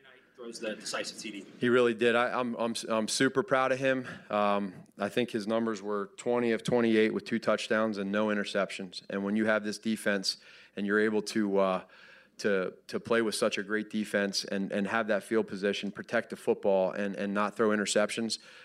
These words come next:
Speaker 2: uh, you're, we're always gonna have an opportunity. And then, but on top of that, um,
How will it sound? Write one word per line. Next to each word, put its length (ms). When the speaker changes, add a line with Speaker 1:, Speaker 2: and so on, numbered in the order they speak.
Speaker 2:
uh, 80
you're, 180
we're 240
always 240
gonna 160
have 160
an 80
opportunity. 640
And 160
then, 140
but 140
on 100
top 280
of 80
that, 320
um, 480